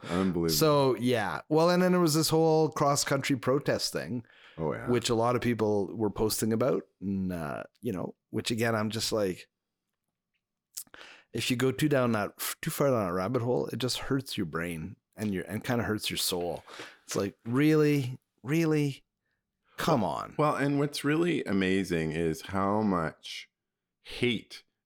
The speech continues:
Speaker 1: is going on right now.
Speaker 2: Yeah.
Speaker 1: And really, like, like, it, it's, everybody talks about the, well, what El-, Elon Musk has a word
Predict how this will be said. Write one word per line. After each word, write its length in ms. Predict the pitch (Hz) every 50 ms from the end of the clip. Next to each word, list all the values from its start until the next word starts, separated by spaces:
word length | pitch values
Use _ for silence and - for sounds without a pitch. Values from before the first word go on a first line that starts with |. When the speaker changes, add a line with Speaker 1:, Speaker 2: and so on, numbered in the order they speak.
| - -
Speaker 1:
is 160 | 90 82 82
going 380 | - - 92 92 85 82 80
on 320 | 80 82 80 69 64 62 64
right 260 | 58 50 55 58 -
now. 360 | - - - 76 87 104 113 _ _ _ _ -
Speaker 2:
Yeah. 220 | 120 143 156 127 -
Speaker 1:
And 240 | 127 123 123 113 - _ _ _ _ -
really, 540 | 123 139 160 - 101 82 80 - - _ _ _ _ _ _ _ _ _ _ -
like, 340 | 104 104 - - - - - _ _ _ _ _ _ _ -
like, 220 | 95 101 - -
it, 120 | 98 - - _
it's, 340 | - 104 - - - - - - - - - - -
everybody 320 | 98 113 135 - - 135 123
talks 320 | - 113 98 98 - -
about 320 | 98 92 95 87 82 78 - - _ -
the, 300 | 85 80 73 71 - - _ -
well, 180 | - 80 - -
what 240 | - 64 53 - - -
El-, 160 | - 87 98 - -
Elon 240 | 104 104 90 80 71
Musk 320 | 71 69 69 - - -
has 180 | 82 69 62 58
a 100 | 64 58
word 260 | 57 58 64 69 62